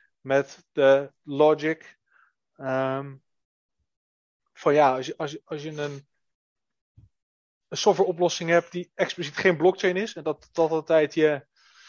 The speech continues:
je stuk is geweest, waarom maak je dan nu wel een blockchain? Toen zei iemand in een andere groep, ehm, van ja, maar je, je, je, je, je bent nu afhankelijk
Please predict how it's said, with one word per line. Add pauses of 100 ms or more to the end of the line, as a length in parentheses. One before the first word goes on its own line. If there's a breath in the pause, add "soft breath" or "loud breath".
(880 loud breath)
je
stuk
is
geweest,
waarom
maak
je
dan
nu
wel
een
blockchain?
Toen
zei
iemand
in
een
andere
groep, (280)
ehm, (920)
van
ja, (100)
maar (120)
je,
je,
je,
je, (600)
je
bent
nu
afhankelijk